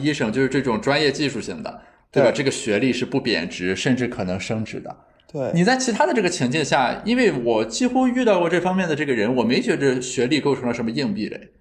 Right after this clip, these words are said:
Speaker 1: 你包括比如说互联网公司的运营、
Speaker 2: 对。
Speaker 1: 产品经理，啊，战投，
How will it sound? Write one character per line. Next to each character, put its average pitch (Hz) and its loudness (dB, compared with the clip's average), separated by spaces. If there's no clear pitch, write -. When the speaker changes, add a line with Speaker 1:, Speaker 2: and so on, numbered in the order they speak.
Speaker 1:
你 170 0
包 233 2
括 208 4
比 147 0
如 135 4
说 156 2
互 175 0
联 165 6
网 135 4
公 131 0
司 143 2
的 135 4
运 139 0
营、 107 0
Speaker 2:
对。 120 -12
Speaker 1:
产 147 -2
品 131 -2
经 123 0
理， 90 -4
啊， 107 -4
战 147 0
投， 113 -2